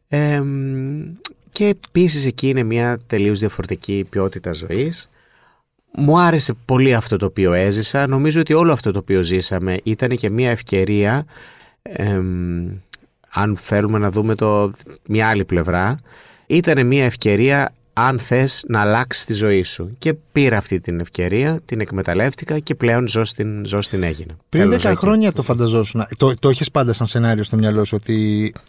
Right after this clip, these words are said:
Speaker 2: όταν μεγαλώσω λίγο και κάνω κάποια πράγματα που με ενδιαφέρουν, θα θέλω να φύγω από την πόλη και να
Speaker 1: Έχω την αίσθηση ότι πάντοτε το, το ήθελα.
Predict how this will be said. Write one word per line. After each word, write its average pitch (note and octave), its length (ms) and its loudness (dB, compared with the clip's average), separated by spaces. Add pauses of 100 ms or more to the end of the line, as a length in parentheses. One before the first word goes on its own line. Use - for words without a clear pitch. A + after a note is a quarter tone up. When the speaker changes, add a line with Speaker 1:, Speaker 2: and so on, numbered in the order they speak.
Speaker 2:
όταν B2 200 0
μεγαλώσω A#2 420 2
λίγο A#2 380 4
και A2 140 -2
κάνω A#2 220 2
κάποια A#2 260 -2
πράγματα A#2 320 2
που A2 60 0
με A#2 60 0
ενδιαφέρουν, A2+ 380 -2 (200)
θα A2+ 160 -2
θέλω A#2+ 260 0
να A2+ 120 0
φύγω A2 1040 -2
από A2 220 -2
την A2 180 -2
πόλη A2+ 280 2
και A2+ 140 -4
να A2 280 0
Speaker 1:
Έχω C3 260 2
την C#3+ 160 2
αίσθηση D3+ 340 0
ότι C#3+ 140 -2
πάντοτε C#3+ 500 2
το, E2+ 400 -2 (100)
το F#2+ 120 -2
ήθελα. F2 680 -2